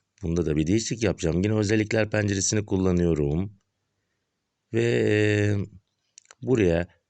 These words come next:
kaç kere girileceğine dair bir yazı yazayım.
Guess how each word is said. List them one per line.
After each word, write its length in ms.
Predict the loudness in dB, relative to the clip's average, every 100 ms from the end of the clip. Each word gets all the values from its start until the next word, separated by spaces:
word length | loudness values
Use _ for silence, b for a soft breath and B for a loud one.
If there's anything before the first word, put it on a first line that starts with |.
| _ _
kaç 580 | -4 -2 -2 -4 -8 -14 -12
kere 480 | -4 -2 0 -2 -6 _ -4
girileceğine 720 | 0 2 2 2 0 0 -2
dair 440 | -2 -2 -2 -4 b b b b b b b b _ _
bir 140 | -4 0
yazı 380 | 2 2 2 2
yazayım. 560 | 2 0 -2 -4 -8